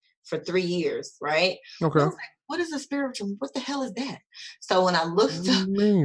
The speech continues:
Speaker 1: one
Speaker 2: What's
Speaker 1: of the
Speaker 2: the, what is that?
Speaker 1: definitions that came up is a Josephine marriage is where you're married, well, spiritually. You're not, like, it's, I don't know that it's a legal binding contract, but it's a,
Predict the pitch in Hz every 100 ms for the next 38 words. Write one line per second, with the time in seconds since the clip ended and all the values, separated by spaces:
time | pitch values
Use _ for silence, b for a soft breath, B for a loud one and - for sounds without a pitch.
0 | 127 - - 160 156 - - 208 254 -
1 | 170 - 156 - 180 180 220 220 170 147
2 | 151 180 180 180 - 165 165 185 190 143
3 | 139 165 160 165 160 160 165 170 233 196
4 | 156 156 170 - _ - 165 156 170 226
5 | 220 202 143 135 147 190 - _ _ _
6 | _ - 170 170 151 - _ _ _ _
7 | _ _ 156 147 131 - - 156 151 -
8 | 156 165 160 160 156 151 147 135 147 180
9 | 170 165 156 165 196 240 254 254 277 294
10 | 294 277 B B B _ 175 170 175 175
11 | 156